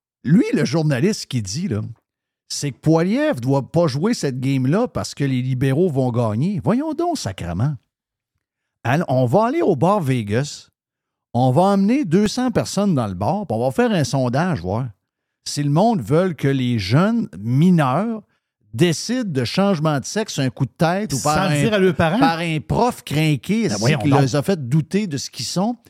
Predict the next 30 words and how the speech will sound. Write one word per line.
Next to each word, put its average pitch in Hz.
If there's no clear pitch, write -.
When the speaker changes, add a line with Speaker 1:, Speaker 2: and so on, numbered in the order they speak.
Speaker 1:
Puis 147
que -
là, 208
sans 233
le 208
consentement 170
des 147
parents, 139
ces, 135
ces 120
jeunes-là 165
commencent 165
à 123
prendre 170
des 131
hormones 127
puis -
à 101
changer 131
de 117
Speaker 2:
Ah, 113
Speaker 1:
nom 139
Speaker 2:
wow, 160
Speaker 1:
à -
l'école. 131
Speaker 2:
wow, 120
wow, 117
wow, -
wow, 117
wow. 113